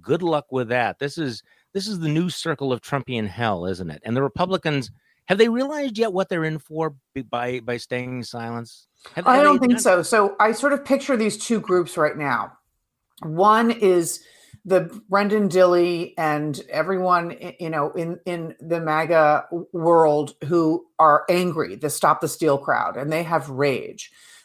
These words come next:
Speaker 2: Then you have the fearful, worried, silent, complicit establishment Republicans who are on mute because they are trying to protect two Republican incumbent Senate seats in Georgia before the runoffs on January fifth, because they want power and they want to hold the majority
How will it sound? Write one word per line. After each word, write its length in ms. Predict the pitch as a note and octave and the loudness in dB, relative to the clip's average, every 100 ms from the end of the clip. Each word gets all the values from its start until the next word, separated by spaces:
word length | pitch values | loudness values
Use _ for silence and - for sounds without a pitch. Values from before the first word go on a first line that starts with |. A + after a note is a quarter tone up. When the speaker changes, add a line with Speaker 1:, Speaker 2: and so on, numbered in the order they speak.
| - | 0
Speaker 2:
Then 240 | F#3+ A#3+ | 2 4
you 100 | C#4+ | 4
have 380 | A#3+ G#3+ G3 F3+ | 2 2 2 2
the 100 | F3+ | -2
fearful, 1080 | F#3 - - A3 A#3 A#3 A#3+ A3+ A#3 A#3 - _ - | -4 -10 0 4 4 2 2 4 4 2 -8 _ -14
worried, 800 | E3 G3 A3 F#3 D3+ E3 A#3 A#3+ _ _ _ _ _ - | 0 6 8 6 4 2 -2 -6 _ _ _ _ _ -10
silent, 800 | - - A3+ G3+ G#3+ G#3+ G3+ - | -6 0 4 4 4 2 0 -2
complicit 580 | G3+ G3 - G#3 - F3 | -2 0 2 2 2 -2
establishment 600 | - F3+ D#3+ F#3+ F#3 F#3 | 2 2 4 2 -2 -4
Republicans 680 | D#3+ E3 E3 F3+ E3+ D#3 | 0 0 0 -2 -6 -6
who 340 | - G#3+ G3+ G3 - _ _ - | -2 0 0 -2 -12 _ _ 4
are 380 | G3 F#3+ F#3+ - | 6 6 4 4
on 240 | F#3 F#3+ F3+ | 2 4 2
mute 380 | G3+ F3 D#3+ - | 4 2 0 -6
because 460 | F#3 - F#3+ F3 - | -10 -2 0 0 0
they 160 | F3+ | 0
are 100 | E3 | 0
trying 300 | F3+ F#3+ F3 | 0 -2 -4
to 60 | E3+ | -4
protect 540 | F3+ E3+ F#3 E3 - | -6 0 0 0 -4
two 440 | - A3+ A3+ A#3 - | -8 -2 -2 -2 -4
Republican 540 | F3+ - F#3 F#3 F#3 F3 | -8 0 0 2 -2 -4
incumbent 560 | D#3+ - F3+ E3+ D#3 | -8 -4 -4 -4 -6
Senate 340 | - F#3 F3 - | -4 -4 -4 -6
seats 300 | E3+ D3+ D#3 | -4 -4 -4
in 80 | |
Georgia 420 | C#3+ D#3 D#3 D3+ C#3 | -4 0 0 0 -2
before 360 | C#3+ - D3 | -4 -4 -2
the 100 | D3 | -2
runoffs 420 | C#3 D3 D3 C#3+ | -2 0 0 -2
on 120 | D3+ C#3 | -6 -4
January 400 | D3 C#3+ C#3+ C#3+ | -4 -2 -2 -2
fifth, 240 | D3+ - | -6 -6
because 240 | D#3 E3 | -6 -4
they 120 | D#3+ D#3 | 0 2
want 240 | D3+ - | 2 0
power 380 | - G#3+ G#3 G3+ | 0 4 6 6
and 140 | F#3 E3+ | 2 -4
they 60 | |
want 200 | D#3 D3 | 0 0
to 40 | C#3+ | 0
hold 220 | D3 C#3+ | -2 -4
the 60 | |
majority 680 | C#3 C3+ G3 G3 F#3 F3+ | -4 0 2 4 2 0